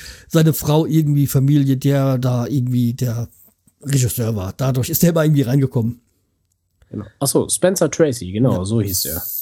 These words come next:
Speaker 1: Ja. Und Jana Thiel, T-V-Moderatorin, mit vierundvierzig gestorben. Ja. Das
Speaker 2: Ah,
Speaker 1: hab ich jetzt
Speaker 2: Jana
Speaker 1: auch kein Bild nicht vor mir.
Speaker 2: Ich
Speaker 1: Ja.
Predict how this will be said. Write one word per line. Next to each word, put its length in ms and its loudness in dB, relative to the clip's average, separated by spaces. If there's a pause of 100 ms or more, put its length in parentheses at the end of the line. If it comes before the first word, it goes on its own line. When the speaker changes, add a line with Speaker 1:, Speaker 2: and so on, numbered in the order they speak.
(120)
Speaker 1:
Ja. 120 -10 (1080)
Und 140 6
Jana 300 2
Thiel, 480 0
T-V-Moderatorin, 1200 0
mit 160 0
vierundvierzig 400 0
gestorben. 720 -2 (640)
Ja. 320 -4 (1040)
Das 100 -8
Speaker 2:
Ah, 240 2
Speaker 1:
hab 100 4
ich 60 2
jetzt 140 2
Speaker 2:
Jana 180 4
Speaker 1:
auch 40 8
kein 300 0
Bild 300 2
nicht 260 -4
vor 180 -2
mir. 200 -2 (1400)
Speaker 2:
Ich 160 -4
Speaker 1:
Ja. 100 -4